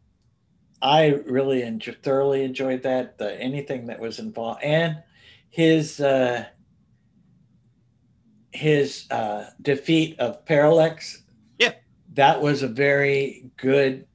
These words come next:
Speaker 2: Yeah.
Speaker 1: part of the movie. So,
Speaker 2: Exactly. They, they, so they
Speaker 1: uh,
Speaker 2: had it in them. It had, they had them in, they had it in them for a good movie, but they,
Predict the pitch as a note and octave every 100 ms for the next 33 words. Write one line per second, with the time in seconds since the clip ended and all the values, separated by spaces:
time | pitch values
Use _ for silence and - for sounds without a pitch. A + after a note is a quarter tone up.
0 | _ _ - D#3 C3 C3 B2 A#2+ A#2+ B2+
1 | B2+ C#3 C3+ B2+ - A#2+ A#2 A2 F#3 -
2 | G2+ - _ D3 C#3 - F3+ B2 - A3
3 | G#3 G#3 B3+ C3 A2+ A2 B2+ F3 - C3
4 | F3+ F3+ F3 E3 E3 A2 G#2 C#3 E3 D#3+
5 | D3 C3 B2+ C3+ B2+ B2 G2 - _ -
6 | G#2+ A#2 G#2+ G#2+